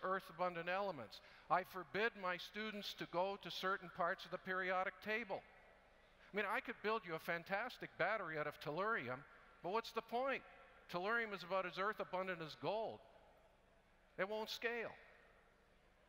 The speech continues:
I say if you want to make something dirt cheap,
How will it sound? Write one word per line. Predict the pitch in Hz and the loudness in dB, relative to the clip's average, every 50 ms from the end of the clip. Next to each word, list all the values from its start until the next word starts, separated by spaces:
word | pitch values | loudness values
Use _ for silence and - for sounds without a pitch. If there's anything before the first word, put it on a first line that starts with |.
| - - - - - - - - - - - - - - - - - - | -20 -20 -20 -20 -20 -20 -20 -20 -20 -20 -20 -20 -20 -20 -20 -20 0 4
I | 170 202 214 | 4 4 4
say | - - 226 214 | 2 -2 -2 -2
if | 202 202 180 | -2 -4 -4
you | 196 196 | -2 0
want | 208 202 196 | 0 0 0
to | 202 196 | 0 0
make | 196 196 190 | 0 -2 -2
something | - - 202 196 - - 190 175 - - | -2 -2 -2 -2 -2 -4 -6 -4 -2 0
dirt | 190 196 196 - - | 0 0 0 -2 -4
cheap, | - - 202 208 208 | -4 -4 -2 -4 -4